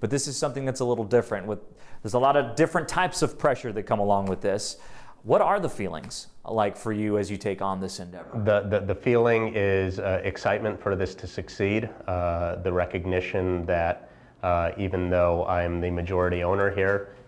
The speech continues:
Speaker 2: really this assets, these assets belong to the community. And, uh, there's a responsibility that comes with that and a weightiness that, uh, that I, I take very seriously.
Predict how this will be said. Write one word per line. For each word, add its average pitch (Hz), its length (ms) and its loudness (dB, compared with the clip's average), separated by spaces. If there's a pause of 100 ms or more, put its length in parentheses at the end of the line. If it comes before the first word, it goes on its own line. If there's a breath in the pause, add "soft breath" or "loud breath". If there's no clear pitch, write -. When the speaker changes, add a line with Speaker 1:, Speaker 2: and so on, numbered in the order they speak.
(100)
Speaker 2:
really 92 340 2
this 87 400 -4
assets, 87 680 -2 (120)
these 95 280 0
assets 82 420 -2
belong 85 340 -2
to - 120 -12
the 90 60 -10
community. 82 560 0 (440 loud breath)
And, 82 520 0
uh, 80 200 0
there's 85 220 -2
a 87 40 0
responsibility 87 800 -2
that 78 160 -8
comes 85 260 -6
with 80 140 -6
that 82 160 0
and 90 80 -8
a 85 60 -4
weightiness 82 640 -4
that, 80 280 -4
uh, 78 320 -4 (380 loud breath)
that 82 200 0
I, 82 240 -2
I - 20 -2
take - 260 -8
very 80 220 -2
seriously. 87 500 -6